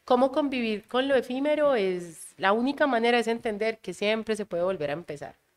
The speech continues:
Siempre, y, y, y entre más rápido le hagas el duelo y lo vuelvas a empezar, más fácil es asimilar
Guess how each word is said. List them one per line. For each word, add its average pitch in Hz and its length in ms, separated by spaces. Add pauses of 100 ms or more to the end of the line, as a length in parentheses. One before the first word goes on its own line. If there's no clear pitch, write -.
Siempre, 202 600 (220)
y, 185 160 (120)
y, 185 280
y 202 140
entre 240 240
más 233 160
rápido 330 480 (300)
le 220 100
hagas 247 240
el 269 160
duelo 220 400
y 214 160
lo 208 400
vuelvas 262 440
a 302 60
empezar, 269 580 (380)
más 226 300
fácil 247 400
es 226 140
asimilar 170 680